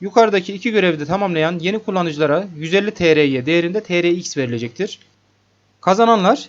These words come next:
ilk gelen önceliği alır esasına göre toplamda yüz T R Y'yi aşan ilk T R X alış satış işleminin zamanı baz alınarak belirlenecek olup ödül havuzu bitene kadar etkinlik devam edecektir demişler.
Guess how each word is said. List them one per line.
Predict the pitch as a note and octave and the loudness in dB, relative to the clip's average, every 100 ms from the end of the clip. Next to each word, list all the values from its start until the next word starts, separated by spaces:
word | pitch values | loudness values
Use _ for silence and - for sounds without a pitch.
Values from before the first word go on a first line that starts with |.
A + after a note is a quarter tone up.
| - | -4
ilk | A#3+ A#3 | -2 0
gelen | G3 E3 D3+ | 2 4 2
önceliği | F3 F#3 F3 E3 D#3 | 0 0 2 2 2
alır | F#3+ G#3+ | 2 2
esasına | F3+ F3+ D#3+ D#3 | 2 0 0 -2
göre | C#3 C3 | -2 -2
toplamda | C3 G3+ G3+ D#3 D3 F#3+ G#3+ | 0 0 0 -2 0 0 -2
yüz | F#3 A3+ | -6 -6
T | - F3+ | 0 0
R | D#3+ | 2
Y'yi | D3+ C#3 C3+ | 2 2 0
aşan | D3+ F3 G3+ A#3 - | 0 0 -2 -6 -8
ilk | A#3 - - | -8 -8 -4
T | E3+ E3 | 0 2
R | D#3+ | 2
X | C#3+ C3 - | 0 -2 -4
alış | E3+ F#3 | -4 -2
satış | F#3 F3+ G#3+ | -4 -6 -6
işleminin | G#3 - D#3 C#3 F3 B3+ _ _ _ _ _ | -8 -8 -6 -4 -6 -8 _ _ _ _ _
zamanı | C3 D#3+ F3+ G3+ F#3 | -2 2 2 0 2
baz | E3+ | 2
alınarak | D#3 D3+ D3+ F#3+ A#3+ - | 2 0 0 0 -4 -4
belirlenecek | C#3+ F3 F3 F3 F#3 A3+ G3 | 0 0 0 0 0 0 0
olup | D#3 G#3+ _ _ _ _ _ - | -4 -4 _ _ _ _ _ -4
ödül | F3 A#3+ | -2 0
havuzu | G3 E3+ D3+ | 0 0 -2
bitene | A#3+ G#3+ E3+ | -4 -2 -2
kadar | F3 G3+ | 0 2
etkinlik | G#3 G3 F3+ A3 F#3+ | 2 -2 -4 -4 2
devam | F3 E3 | 2 2
edecektir | C#3 C3 B2+ B2 | 0 -4 -8 -8
demişler. | A#2 A2+ F#3 A3 | -6 -4 -6 -6